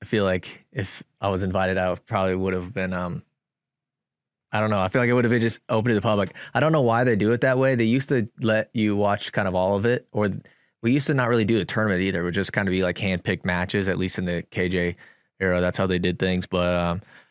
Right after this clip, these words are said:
um, I don't know yet. I'm undecided. I, if I can sweet talk Dresser tomorrow night at the benefit dinner, then, uh, maybe I'll sneak up there. But, uh,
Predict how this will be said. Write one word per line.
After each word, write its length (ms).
um, 500
I 80
don't 140
know 100
yet. 220
I'm 120
undecided. 640
I, 220
if 160
I 120
can 420
sweet 300
talk 200
Dresser 440
tomorrow 340
night 260
at 160
the 160
benefit 400
dinner, 240
then, 260
uh, 200
maybe 260
I'll 160
sneak 340
up 140
there. 220
But, 240
uh, 280